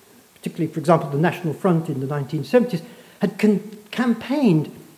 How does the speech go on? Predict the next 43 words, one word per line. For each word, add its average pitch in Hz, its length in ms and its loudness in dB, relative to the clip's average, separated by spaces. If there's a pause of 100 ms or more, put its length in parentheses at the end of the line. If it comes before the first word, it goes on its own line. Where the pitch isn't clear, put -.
(200)
turn-, 233 420 6
against 226 380 0
turning 240 380 8
Britain 196 520 -2
into 196 240 0
a 175 100 4
multicultural, 220 880 2
and 175 300 -2
what 277 180 4
they 226 80 6
meant 240 240 2
by 185 100 2
multicultural 185 600 2
was 180 120 4
multiracial. 180 880 2 (420)
I 147 80 -10
think 165 140 -4
no, 175 160 2
that's - 340 -8
important 156 360 -8
to 165 60 -4
note. 208 220 4 (500)
A, 170 100 -6
a - 300 -8
opposition 214 480 -4
to 185 100 2
a, 180 200 -2
turning 226 260 2
Britain 185 280 0
into 165 140 2
a 160 40 6
multicultural, 185 680 2
multiracial 165 680 0
society. 208 540 0 (240)
But 247 120 4
there 220 100 4
were 220 100 4
also 294 300 4
doubters 185 520 2 (240)
in 170 120 0
the 165 60 2
mainstream, 190 500 2
notably 175 640 0